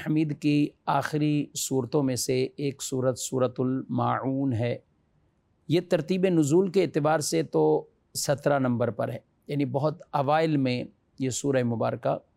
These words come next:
نازل ہوئی، اور ترتیب تلاوت، ترتیب مصحف کے اعتبار سے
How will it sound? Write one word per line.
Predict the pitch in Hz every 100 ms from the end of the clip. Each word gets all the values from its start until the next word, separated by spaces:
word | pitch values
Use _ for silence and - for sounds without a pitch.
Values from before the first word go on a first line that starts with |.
| -
نازل | 120 117 -
ہوئی، | 120 - - _ _ _ _ _ _ -
اور | 143
ترتیب | 127 147 - 170 170
تلاوت، | 175 156 160 160 165
ترتیب | 156 131 151 147 135
مصحف | 135 127 - 156 151
کے | 151
اعتبار | 139 131 123 131
سے | 123 139